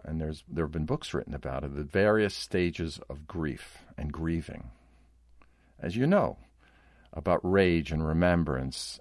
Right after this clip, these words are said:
and suffering, and then the long period of outrage. I still am outraged that my parents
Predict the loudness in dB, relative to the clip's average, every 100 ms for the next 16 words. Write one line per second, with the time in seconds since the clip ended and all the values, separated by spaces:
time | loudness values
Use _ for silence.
0 | -12 -10 -2 4 4 4 0 0 2 0
1 | -4 -8 -6 -4 -2 0 -2 -2 -2 -2
2 | -2 -4 -2 -2 -2 -4 -8 -10 -6 2
3 | 2 2 -6 -8 -10 -14 -18 _ -20 -20
4 | _ _ _ _ _ 2 4 4 4 6
5 | 8 8 6 4 2 0 -2 -2 0 0
6 | -2